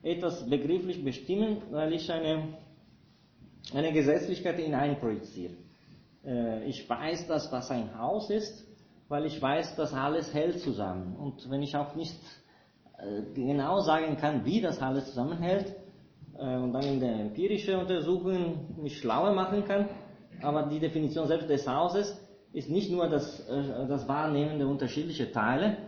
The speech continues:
sondern ist das Wissen, dass die unterschiedlichen Teile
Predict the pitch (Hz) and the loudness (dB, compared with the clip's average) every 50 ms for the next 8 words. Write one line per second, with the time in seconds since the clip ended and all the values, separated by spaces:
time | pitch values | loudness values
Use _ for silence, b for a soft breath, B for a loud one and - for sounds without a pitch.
0 | - - - - 147 151 151 156 147 - - 156 160 156 - - - - - - | -14 -14 -10 -6 -4 -2 0 -2 -2 -2 -2 -4 -4 -4 -6 -10 -12 -14 -14 -14
1 | - - - - - - - - - - - - - - 117 113 113 135 226 262 | -16 -18 -20 -20 -20 -20 -20 -20 -18 -18 -18 -16 -16 -14 -10 -2 4 8 8 8
2 | 262 - - 208 214 214 202 160 165 165 160 - 170 175 180 180 185 170 - - | 8 6 4 4 4 4 4 4 2 0 0 -2 0 0 0 2 0 0 -4 -4
3 | 165 175 170 151 151 139 - 143 135 139 147 170 185 180 - | -4 -4 -4 -2 -4 -4 -2 0 0 2 2 0 0 -2 -4